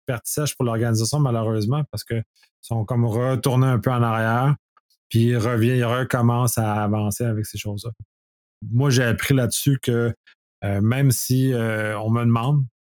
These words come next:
<laughs> je, je mets mes avertissements, là, c'est, sachez que si on innove à cette, à cette vitesse-là, ce que je suis capable de faire, puis ce que j'aime beaucoup faire, parce que j'ai du brillant dans mes yeux dans, dans, dans ce temps-là,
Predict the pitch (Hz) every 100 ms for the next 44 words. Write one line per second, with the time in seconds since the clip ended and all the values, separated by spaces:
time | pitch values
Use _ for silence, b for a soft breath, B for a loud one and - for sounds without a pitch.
0 | _ - 147 117 123 - B - - 98
1 | 127 135 131 135 131 127 - - 120 147
2 | 139 123 127 - B B _ - 135 -
3 | 147 147 147 135 143 139 127 123 127 131
4 | 131 131 - 127 123 139 120 120 110 117
5 | 113 120 139 120 120 131 - _ _ _
6 | _ _ _ _ - - - 135 - 123
7 | 131 110 123 127 135 - 123 113 135 135
8 | 117 135 117 127 143 123 117 113 113 113
9 | 127 123 123 117 104 131 117 - B B
10 | - 113 104 110 107 - 110 101 110